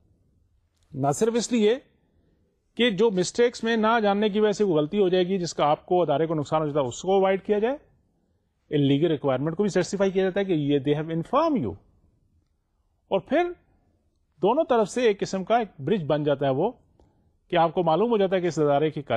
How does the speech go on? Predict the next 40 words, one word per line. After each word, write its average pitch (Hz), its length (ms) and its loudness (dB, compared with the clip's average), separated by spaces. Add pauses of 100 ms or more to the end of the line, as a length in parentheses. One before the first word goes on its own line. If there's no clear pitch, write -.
(140)
کیا 156 140 -2
چاہتے 165 340 -2
ہیں، 214 100 -8 (120)
ان 127 120 -12
کی 127 80 -6
ٹائمنگ 147 380 -4
کیا 180 220 -4
ہے، 185 60 -6
آفس 151 400 -4
آور 170 200 0
کیا 180 240 -4
ہیں، 180 160 -4
بینیفٹس 156 560 -4
کیا 185 220 -4
ہیں، 151 80 -6
کیا 170 220 0
ہوگا 180 260 2
تو 175 100 -2
کیا 185 180 -2
ہوگا، 180 280 0 (960)
یہ 202 100 -4
ساری 175 360 -2
چیزیں 151 220 -4
اس 139 120 -10
ہینڈ 123 100 -8
بک 135 200 -6
میں 139 80 -8
اندر 135 120 -6
ہوتی 131 180 -10
ہے۔ 160 40 -10
تو 175 140 -8
it's 185 240 -4
a - 20 -6 (440)
tool 143 260 -2
of، 113 180 -10 (240)
it's 147 220 -4
a 147 40 0
way 156 60 0
of 160 200 -2
communication۔ 240 480 -4